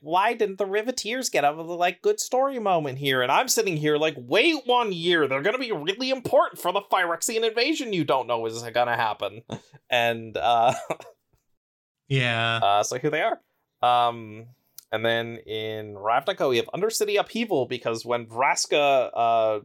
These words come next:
Speaker 1: invaded Ravnica, um, the Realmbreaker broke through from the Undercity, and, uh, she marched up with a bunch of her converted Golgari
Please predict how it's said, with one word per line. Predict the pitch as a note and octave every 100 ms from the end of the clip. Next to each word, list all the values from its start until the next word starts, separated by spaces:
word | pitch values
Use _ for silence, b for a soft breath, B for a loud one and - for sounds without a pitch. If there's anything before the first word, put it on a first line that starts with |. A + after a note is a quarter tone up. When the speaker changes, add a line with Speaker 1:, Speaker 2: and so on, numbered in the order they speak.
| _ _ _
Speaker 1:
invaded | - B2 A#2 A#2 A2
Ravnica, | A#2 E3+ G3+ G3 F#3+ F3+ F3+ - _ _ _
um, | A2+ A2+ G#2+ G#2 G2+ G2 F#2+ - - B2 _ -
the | - -
Realmbreaker | C3 C3 C#3 C3 B2 A#2+ B2+
broke | B2+ B2 B2
through | - C3 C3 A#2+
from | - - B2 C3+ B2+
the | B2
Undercity, | B2 B2 A2+ - A#2+ A2 G#2+ G#2 b b b _
and, | G#2+ G#2+ G#2 G2+
uh, | F#2 G2 F#2+
she | F2+ -
marched | G#2+ G#2+ G#2+ -
up | G#2 G2+ -
with | G2+ G2
a |
bunch | F#2+ G2+ F#2+
of | F#2+
her | - G2 F#2 F2+
converted | - G2+ G#2+ G#2 G2 -
Golgari | F#2 F2+ F#2+ F#2 F#2+